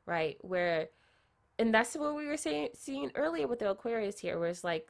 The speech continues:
you know, spirit has your back, right? It's as if, like, you know, I, I forgot what that story was, but when the king tried to, um, when they was trying to ban, um, worship,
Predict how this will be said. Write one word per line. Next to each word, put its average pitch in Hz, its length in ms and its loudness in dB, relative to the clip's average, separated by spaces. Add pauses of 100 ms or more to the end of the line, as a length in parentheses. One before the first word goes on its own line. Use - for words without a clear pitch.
you 196 140 -8
know, 175 140 0
spirit 233 360 -2
has 196 240 -2
your 165 80 -6
back, 180 480 -10 (560)
right? 170 260 -2 (420)
It's 208 100 -2
as 208 160 2
if, 208 120 -2
like, 185 300 2
you 233 80 0
know, 196 340 6
I, 214 220 0
I 214 60 -4
forgot 214 340 0
what 208 120 -4
that 170 120 -2
story 220 340 -2
was, 165 440 0
but 180 260 0
when 180 300 2
the 180 80 -4
king 202 500 -2
tried 190 440 -2
to, 190 460 -2
um, 170 380 -2 (300)
when 196 140 0
they 196 80 4
was 196 180 2
trying 190 300 -2
to 190 140 -6
ban, 175 600 -2 (160)
um, 165 680 0 (140)
worship, 190 680 -2